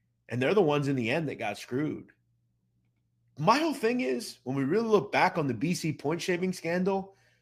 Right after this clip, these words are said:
I think the connection to the Goodfellas crew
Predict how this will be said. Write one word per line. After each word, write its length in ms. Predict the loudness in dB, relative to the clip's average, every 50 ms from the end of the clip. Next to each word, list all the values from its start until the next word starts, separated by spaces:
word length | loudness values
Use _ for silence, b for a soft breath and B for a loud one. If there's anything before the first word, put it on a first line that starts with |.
| b b b _ _ _ _ _ _ _ 2
I 80 | 4 4
think 180 | 4 4 4 2
the 80 | 0
connection 540 | 0 2 0 2 4 4 4 4 2 0 -2 0
to 100 | 0 -2
the 100 | -2 0
Goodfellas 580 | 0 0 0 0 2 4 4 6 6 4 2
crew 420 | 0 0 2 2 2 2 0 -4